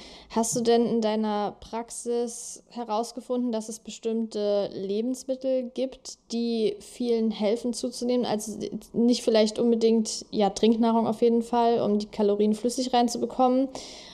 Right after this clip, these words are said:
äh, sondern was vielleicht auch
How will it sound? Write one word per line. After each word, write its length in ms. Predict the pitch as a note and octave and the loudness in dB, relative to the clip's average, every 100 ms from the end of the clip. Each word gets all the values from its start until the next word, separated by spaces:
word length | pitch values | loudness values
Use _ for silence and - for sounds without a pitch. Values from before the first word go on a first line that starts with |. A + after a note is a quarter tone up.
| - | -2
äh, 240 | A3+ A3 G#3+ | 4 6 6
sondern 580 | G#3+ G#3+ G#3+ G#3 G#3 A3 | 6 6 6 4 4 2
was 180 | G#3+ | 2
vielleicht 600 | - G#3+ G3 G3+ - - - - - - | 4 4 6 4 0 -12 -16 -20 -20 0
auch 240 | - A3+ | 2 2